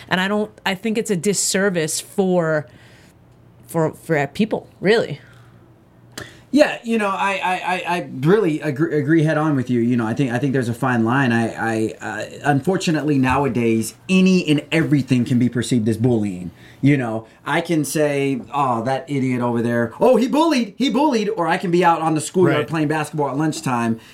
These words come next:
Speaker 2: and accidentally elbow somebody. "Oh, he's bullying him." So I think that now kids are, are not being taught to be tough and to endure things. 'Cause guess what? The way it is when you're in grade school and high school,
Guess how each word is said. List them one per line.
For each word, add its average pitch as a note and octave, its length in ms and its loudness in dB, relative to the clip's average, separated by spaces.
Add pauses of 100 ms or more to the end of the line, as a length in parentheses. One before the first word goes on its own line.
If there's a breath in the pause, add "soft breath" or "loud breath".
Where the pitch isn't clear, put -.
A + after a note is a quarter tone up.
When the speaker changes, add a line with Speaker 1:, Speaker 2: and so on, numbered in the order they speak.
(140 loud breath)
Speaker 2:
and C3+ 260 -2
accidentally D3+ 760 -2
elbow D#3+ 300 0
somebody. B2 420 -4
"Oh, B3+ 140 2
he's B3+ 160 2
bullying A#3 440 2
him." E3+ 220 0 (300 loud breath)
So F#3 200 0
I F3 140 0
think G3+ 260 -4
that E3+ 200 -2
now E3+ 360 2
kids E3+ 320 0
are, D#3+ 220 -2 (100)
are D#3 160 0
not D3+ 360 0
being D#3 260 4
taught G3+ 460 0 (400 soft breath)
to F3+ 80 2
be F3+ 160 0
tough - 420 -2 (400 loud breath)
and F3 140 2
to G3+ 80 4
endure A3 280 2
things. G#3 240 -2
'Cause A3+ 140 0
guess C#4 300 -2
what? D#4 280 -2 (380 loud breath)
The F3+ 120 2
way C4+ 260 0
it C4+ 100 0
is C#4 220 2
when A3+ 120 4
you're G#3+ 140 2
in F3+ 60 2
grade B3+ 260 0
school C4 280 -2
and F#3 140 0
high B3 180 0
school, D4 440 2